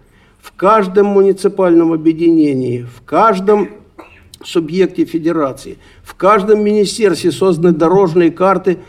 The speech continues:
перспективного решения проблем безбарьерной среды для инвалидов, и в том числе и в значительной степени, может быть, самые трудные задачи в этом отношении стоят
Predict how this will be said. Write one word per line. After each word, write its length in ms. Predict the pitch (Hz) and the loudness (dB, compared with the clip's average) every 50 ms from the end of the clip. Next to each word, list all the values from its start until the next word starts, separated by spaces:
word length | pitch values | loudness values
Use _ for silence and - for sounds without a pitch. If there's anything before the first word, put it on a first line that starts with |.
| - - _ _ - | -20 -20 _ _ 0
перспективного 920 | 214 208 208 208 208 214 202 - - - 240 240 226 202 190 190 180 170 | 2 2 2 0 -2 -4 -4 -4 -4 -4 -2 0 2 2 2 2 2 2
решения 500 | 170 170 160 - - 190 180 160 160 165 | 2 0 0 0 -2 -2 0 0 0 -2
проблем 500 | 147 151 147 151 147 151 160 165 170 151 | -2 -4 -6 -6 -2 0 2 2 2 2
безбарьерной 760 | 147 156 156 147 147 151 156 151 151 156 151 143 139 143 143 | 0 -2 -4 -4 -4 -2 -2 0 0 0 0 -2 -2 -4 -4
среды 380 | 135 - - 151 143 143 151 147 | -4 -6 -8 -6 -4 -4 -4 -4
для 220 | 139 143 143 139 | -4 -4 -4 -4
инвалидов, 560 | 139 139 139 143 151 180 220 214 196 202 190 - - - - _ _ _ _ - | -4 -2 -2 -2 0 0 0 0 -2 -2 -4 -6 -12 -20 -20 _ _ _ _ -2
и 360 | - 285 302 311 302 - - - - - - - - _ | 2 4 4 4 4 2 -2 -12 -20 -20 -20 -20 -20 _
в 60 | _ | _
том 220 | - 156 185 185 180 | 0 0 2 2 0
числе 300 | - - - - 160 156 | -2 -6 -4 -2 -2 -2
и 140 | 143 - 156 | 0 0 -2
в 60 | 143 | -2
значительной 600 | 131 143 143 139 - - 208 196 - - 180 160 | -2 -2 -4 -2 -4 -6 -6 -4 0 0 0 0
степени, 480 | 170 - - 175 165 - 156 147 143 | 0 0 0 0 0 0 -2 0 0
может 280 | 143 143 143 135 127 147 | 2 0 0 -2 -4 -6
быть, 160 | 139 131 - | -8 -8 -8
самые 400 | - - 170 185 208 208 190 185 | -4 -2 0 0 2 2 0 0
трудные 400 | 175 185 170 180 175 165 170 165 | 0 0 0 0 0 2 0 0
задачи 460 | 147 156 156 156 151 156 147 - - | 0 0 -2 -2 -2 -4 -4 -6 -8
в 60 | 156 151 | -8 -8
этом 220 | 143 - - 139 | -8 -6 -8 -8
отношении 640 | 139 - - 147 - - 156 160 160 147 147 143 - - - - - _ _ | -8 -8 -10 -12 -8 -6 -4 -4 -2 -4 -4 -6 -8 -14 -20 -20 -20 _ _
стоят 540 | - - - - 143 151 156 156 156 - | -16 -8 -4 -2 0 2 2 2 0 -2